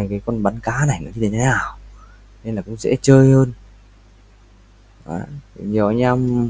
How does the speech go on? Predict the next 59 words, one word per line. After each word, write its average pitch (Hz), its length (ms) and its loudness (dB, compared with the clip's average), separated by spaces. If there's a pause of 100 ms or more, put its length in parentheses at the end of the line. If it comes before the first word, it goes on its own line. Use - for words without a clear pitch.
mới 120 280 6
thì 120 300 2
cũng 127 100 -6
hơi 135 160 2
khó, 143 340 2
thật - 120 -6
sự - 220 2
cũng 127 140 2
hơi 147 160 6
khó 120 300 0
bởi 107 120 0
vì 90 160 -2 (680)
cái, 107 100 -2
cái, - 200 -6
cái, 135 160 0
cái, 131 180 -2
cái 135 320 0
tâm 143 200 4
lý 139 180 6
của 165 60 6
anh 117 80 4
em 131 160 2
vào 104 300 4
là 101 220 4
cứ 127 80 0
thấy 139 140 0
con 147 160 2
nào 113 160 4
anh 117 100 2
em 123 80 -2
cũng 139 140 0
bắn. 143 160 2 (880)
Đấy, 139 480 0
cứ 131 60 -10
bắn 143 160 -2
kiểu 113 120 0
lan 104 240 0
man, 147 160 0
lan 147 160 0
man 147 220 0
thế. 127 240 -4 (640)
Đấy, 95 140 -10
con 117 140 -2
nào 98 140 -4
anh 92 100 -6
em 101 60 -4
cũng 104 180 -12
bắn 120 180 -6
này, 98 140 -14 (920)
đâm 120 220 0
ra 123 240 4
là 95 120 2
nó 82 100 -6
cũng 123 200 -8
hơi, 123 260 -6
hơi, 120 240 -6
hơi 123 120 -2
khó 90 200 -4
một 135 160 2